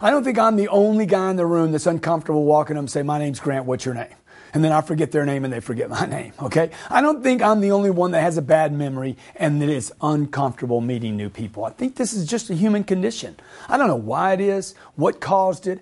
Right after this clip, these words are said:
how it happened, don't even care. I just know this. I need to meet new people.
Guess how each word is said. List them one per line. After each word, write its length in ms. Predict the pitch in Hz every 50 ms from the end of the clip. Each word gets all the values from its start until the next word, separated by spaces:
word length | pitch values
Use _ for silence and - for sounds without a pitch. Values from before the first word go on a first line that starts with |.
| - -
how 260 | - - 180 185 220 226
it 80 | 196
happened, 580 | 143 151 185 180 175 175 180 180 180 190 - _
don't 280 | - 165 160 165 160
even 320 | 151 147 147 135 143 143 131
care. 540 | - - 120 127 120 117 113 - - - _ _ -
I 120 | 170 180
just 240 | 170 185 170 - 156
know 140 | 156 147 139
this. 440 | 120 117 - - - - - - _ _ _ _ _ _ _ - _
I 100 | - 165
need 200 | 160 165 156 147
to 60 | 139
meet 200 | 135 139 135 131
new 140 | 117 120 113
people. 420 | 104 - 120 107 - - 110 -